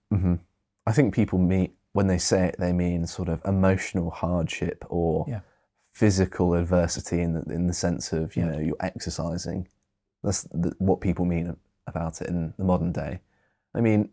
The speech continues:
Speaker 1: having those experiences does have value, because it makes you sort of more resilient to coming across similar things in the
Speaker 2: Yeah.
Speaker 1: future. Um, so I'm not necessarily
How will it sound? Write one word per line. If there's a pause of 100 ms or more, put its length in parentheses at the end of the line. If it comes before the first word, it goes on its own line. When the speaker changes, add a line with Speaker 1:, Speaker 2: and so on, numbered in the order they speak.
(140)
Speaker 1:
having
those
experiences
does
have
value, (520)
because
it
makes
you
sort
of (220)
more
resilient
to (120)
coming
across
similar
things
in
the
Speaker 2:
Yeah.
Speaker 1:
future. (760)
Um, (260)
so
I'm
not
necessarily